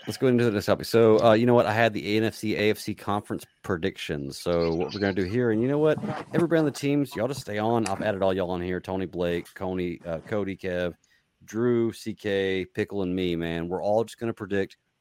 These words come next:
who are the teams that are gonna be in the A F C and N F C conference championship games and give me who wins. Then after this, the next one's going to be the Super Bowl. So keep that in mind. They've gotta line up. Um,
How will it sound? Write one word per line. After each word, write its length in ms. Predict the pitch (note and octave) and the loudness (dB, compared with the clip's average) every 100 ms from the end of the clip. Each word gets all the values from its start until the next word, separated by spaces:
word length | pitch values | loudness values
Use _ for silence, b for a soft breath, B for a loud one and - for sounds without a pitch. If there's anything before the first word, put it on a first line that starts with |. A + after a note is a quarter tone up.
| - | -8
who 260 | C#3 B2 | -6 -2
are 80 | D3 | -4
the 140 | A#2 | -4
teams 580 | F2+ - B2+ F2+ D#2 D#2+ - - - - - | -10 -6 -2 -2 -4 -6 0 0 -2 -10 -4
that 100 | G2+ | -2
are 60 | |
gonna 200 | F#2 G#2+ | 0 -2
be 160 | G2 G2+ | -2 -2
in 60 | |
the 280 | F#2 F2+ F#2+ | -4 -4 -2
A 40 | G2+ | -4
F 80 | |
C 180 | - A2 | -4 -6
and 60 | G2+ | -4
N 80 | G2 | -6
F 60 | |
C 140 | - F#2 | -8 -10
conference 400 | G2 G2 G2 E2+ | -8 -8 -8 -10
championship 440 | - G2+ A2 A2 | -8 -6 -6 -8
games 440 | A2 C3+ C3+ C#3+ - b b | -6 -6 -6 -8 -14 b b
and 200 | - G2 | -8 -6
give 180 | F2+ G2 | -4 -4
me 120 | G#2 | -4
who 180 | F2 G2 | -4 -6
wins. 560 | F2+ F2 C#2 _ - - _ _ | -6 -6 -8 _ -20 -20 _ _
Then 160 | G#2+ G#2 | -2 2
after 320 | A#2 A#2+ A2+ | 0 0 -4
this, 260 | F#2 F2+ - | -2 -2 -2
the 80 | |
next 240 | F#2 G2 - | -6 -6 -6
one's 160 | F#2 | -10
going 140 | E2+ F#2+ | -4 -4
to 40 | |
be 80 | F2 | -4
the 80 | D#2+ | -8
Super 280 | - G2 D2 | -8 -8 -8
Bowl. 200 | A1 - | -14 -14
So 100 | - | -20
keep 220 | C#2+ F#2+ | -16 -8
that 140 | E2+ D#2 | -6 -4
in 60 | |
mind. 440 | G2+ G2+ D#2+ D#2+ - b b b | -2 -2 -2 -8 -12 b b b
They've 140 | D#2+ | -10
gotta 180 | C#2+ E2 | -6 -6
line 260 | D2+ C#2+ D#2 | -4 -6 -4
up. 240 | D#2 - _ b b b | -6 -10 _ b b b
Um, 380 | F#2 F#2 F2 | -2 0 0